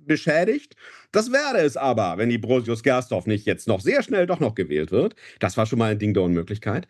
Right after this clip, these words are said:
Und natürlich ist der Bundeskanzler dadurch heftig beschädigt. Ähm, es, er hat in der Tat versucht, da ein bisschen den Druck herauszunehmen in seinem Interview,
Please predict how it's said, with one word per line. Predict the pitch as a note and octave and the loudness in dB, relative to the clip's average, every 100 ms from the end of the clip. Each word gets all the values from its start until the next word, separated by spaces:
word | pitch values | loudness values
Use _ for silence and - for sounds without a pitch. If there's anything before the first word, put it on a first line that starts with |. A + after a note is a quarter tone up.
| - - - - | -20 -20 -20 0
Und | C3+ C3+ | 2 2
natürlich | C3+ A#2 E3 G#3+ D3 | 0 -2 0 0 0
ist | A#2 A2 | -2 -2
der | F2 | 0
Bundeskanzler | G2+ G2+ F2+ - E2 F2+ F#2 | 0 0 -2 0 0 0 -2
dadurch | F#2+ F#2+ F#2 G#2+ | 0 -2 -2 0
heftig | A#2 - A#2+ A2 | -2 -2 -6 -2
beschädigt. | F2 - E2 A2+ D#3 F3+ _ - - _ - | -6 0 2 4 2 -2 _ -20 -20 _ -4
Ähm, | G#2 G#2+ A2 - | 0 0 0 -4
es, | G#2 - | -6 -2
er | A#2 A2 | -2 0
hat | D3+ - | -2 0
in | D3 | 0
der | B2 | 0
Tat | C#3+ C#3+ D#3 | 0 -4 -2
versucht, | B2 G2+ G2 G2 | -2 -2 -2 0
da | G2 | -2
ein | G2+ | 0
bisschen | A#2 A#2 | -2 0
den | G#2 F#2+ | 0 2
Druck | D#3 F3+ | 0 0
herauszunehmen | A#2+ F2+ G2+ G#2+ - F2+ F2+ B2 | -2 0 -2 -2 0 2 2 0
in | G#2 | -2
seinem | F#2+ F#2 G2 | -2 0 0
Interview, | A#2+ A#2+ F#2+ E2+ A2 | -2 -2 0 2 2